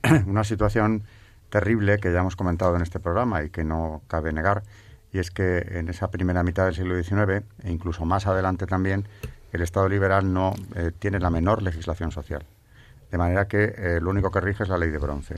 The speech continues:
La oferta y la demanda, y el empresario puede establecer las condiciones que quiera. Siempre explico lo mismo, no es culpa del empresario, sino de la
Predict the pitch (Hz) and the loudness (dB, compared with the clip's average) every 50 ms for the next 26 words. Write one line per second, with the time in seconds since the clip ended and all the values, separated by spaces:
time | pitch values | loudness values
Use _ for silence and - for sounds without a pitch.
0 | - - 78 76 76 - 98 95 87 87 87 82 87 87 92 98 110 113 113 120 | -10 -4 -4 -4 -2 -2 -2 -4 -2 -2 0 0 2 2 2 2 0 0 0 -2
1 | 135 151 170 143 107 87 82 80 78 78 76 - 76 78 - 92 92 95 101 110 | -2 -4 -4 -4 -4 -2 -2 0 0 -2 -4 -4 -6 -4 -2 -2 0 0 0 -2
2 | 113 - - - - - - - - - - - - - 101 95 87 85 104 92 | -4 -6 -16 -20 -20 -20 -20 -20 -20 -20 -20 -16 -4 0 0 0 2 0 -2 -2
3 | 92 85 92 101 95 95 - - 98 85 78 - - 85 85 82 - 76 69 - | -2 -2 -2 0 -2 -2 -2 -2 -4 -4 -2 -2 -4 -4 -4 -4 -6 -10 -10 -10
4 | 73 - - - - - - _ _ _ - - - - - _ _ - - 98 | -10 -12 -12 -16 -18 -20 -20 _ _ _ -20 -20 -20 -20 -20 _ _ -6 -4 -2
5 | 87 107 104 92 - - 101 104 107 113 101 92 95 107 101 87 73 67 73 82 | 2 2 2 0 0 -2 -2 0 2 2 2 2 2 0 0 -2 -4 -2 -2 -2
6 | 87 87 - - 92 80 92 90 87 85 82 76 85 82 - 110 110 110 90 80 | -2 -2 -4 -6 -2 0 2 2 2 2 0 -2 -4 -4 -4 -4 -2 -2 -4 -4
7 | 78 73 76 76 76 73 71 69 | -4 -4 -4 -4 -4 -6 -8 -10